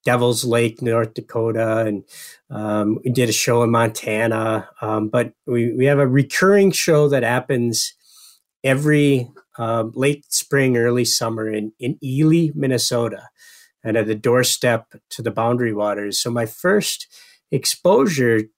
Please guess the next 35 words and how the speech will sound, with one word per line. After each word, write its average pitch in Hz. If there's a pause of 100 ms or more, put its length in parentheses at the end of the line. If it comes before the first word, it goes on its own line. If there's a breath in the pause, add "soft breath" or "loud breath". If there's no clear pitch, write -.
into 135
the 131
Boundary 135
Waters 113
was, 110 (140)
we 113
arrived 120
on 120
a 120
Thursday. 113 (420)
We 113
did 113
a 107
Thursday 131
night 120
K-Fan 117
broadcast, 113
and 117
then 107
Friday 123
morning 123
we 110
got 117
up, 135 (140)
Billy 131
and 131
I, 147 (440 loud breath)
Billy's 120
son, 135
Chad, 135
and, 127
and, 120
and 120
a 113
guide, 135